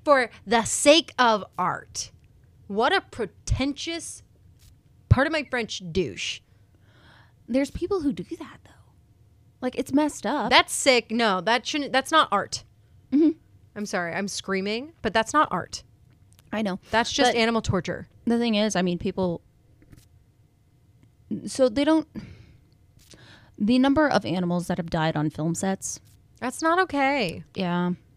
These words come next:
Speaker 2: I mean, I personally would not enjoy working on a film set where an animal actually dies, uh, for the sake of the film. Like, there have been accidents, of course, but I'm
Speaker 1: Yeah.
Speaker 2: talking about where it was, where it was purposeful,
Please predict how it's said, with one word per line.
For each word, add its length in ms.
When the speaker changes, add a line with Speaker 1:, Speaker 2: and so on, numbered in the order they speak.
Speaker 2:
I 80
mean, 240
I 120
personally 520
would 160
not 300
enjoy 440
working 300
on 80
a 40
film 200
set 200
where 120
an 80
animal 300
actually 440
dies, 600
uh, 320
for 240
the 100
sake 300
of 160
the 60
film. 280
Like, 220
there 120
have 160
been 180
accidents, 580
of 100
course, 440
but 340
I'm 120
Speaker 1:
Yeah. 40
Speaker 2:
talking 260
about 200
where 140
it 180
was, 120
where 160
it 60
was 120
purposeful, 720